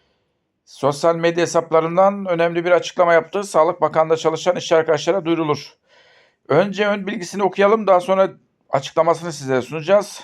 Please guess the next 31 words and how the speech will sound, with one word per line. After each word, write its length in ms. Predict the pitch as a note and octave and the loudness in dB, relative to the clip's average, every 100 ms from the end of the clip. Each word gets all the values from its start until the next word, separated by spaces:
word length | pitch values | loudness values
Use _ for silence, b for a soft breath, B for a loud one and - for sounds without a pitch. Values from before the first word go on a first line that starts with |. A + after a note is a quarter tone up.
| - | -20
Sağlık 420 | - D3+ A3 - | 0 2 2 0
Bakanlığı 400 | G3+ G#3 G#3 G#3+ | 0 2 2 0
imzalayacağı 680 | G3 F3 G3 G3+ F#3+ G#3 G#3+ | -6 2 2 4 2 0 0
promosyon 400 | F#3 F#3+ F#3 G3+ | -2 -2 -2 -6
sözleşmesinde 920 | G3+ D#3+ C#3+ B2 B2+ B2 C3 G3+ - b b b b | -2 -2 -2 -4 -8 -6 -4 -4 -4 b b b b
çalışanları 600 | - D3 E3 F3+ F3+ G3 | 0 0 2 0 2 0
memnun 300 | F3+ F3+ F#3 | 0 -2 -2
edecek 360 | F3+ E3 G3 F3+ | -2 -2 -4 -2
rakamlara 420 | E3 D#3+ E3 F3 | -2 0 0 -2
imza 240 | E3 D3 | 0 2
at-, 280 | C#3 B2+ - | 4 2 0
atmalıdır. 680 | C3 B2+ B2 A2 G#2+ - _ _ _ _ _ - | -2 0 0 0 -8 -14 _ _ _ _ _ -8
"Yüz 220 | B2 C#3 | -6 -4
yetmiş 320 | F3 E3 - | -6 -6 -6
beş 260 | G3+ G3 F#3+ | -6 -6 -8
bin 120 | F#3+ | -8
sağlık 320 | - E3+ F#3 | 0 2 2
çalışanının 580 | F#3 D#3+ D3 C3 C3 F3+ | 0 -2 0 -2 -4 -6
yetkili 340 | D#3 D3+ E3 | -8 -8 -10
sendikası 500 | D#3 D#3 C#3+ C3 B2+ | -6 -6 -4 -4 -4
olarak 340 | C3+ C#3+ F#3 - | 0 0 0 -2
komisyonda 680 | D#3 D3+ D#3 D3 F3 F3+ b b b b - | -8 -6 -4 0 2 0 b b b b -4
bulunma 340 | D3 F3 F3 | -4 0 -2
talebimizi 480 | F3 D#3 D3+ E3 F#3+ | 0 -2 -4 -8 -8
yineliyoruz." 640 | F3+ F3+ F3 F3 D#3+ C3 B2 | -6 -2 2 2 2 0 -4
dedi 200 | D#3+ G3 | -2 -2
ve 80 | |
şu 180 | F#3 F#3+ | -2 0
açıklamayı 480 | E3+ - E3 D#3 C#3 | 0 0 -2 0 0
yaptı 200 | B2 A#2+ | 0 0
arkadaşlar. 640 | A2+ A2 G#2+ G2+ G2 - | -2 -2 -6 -8 -10 -12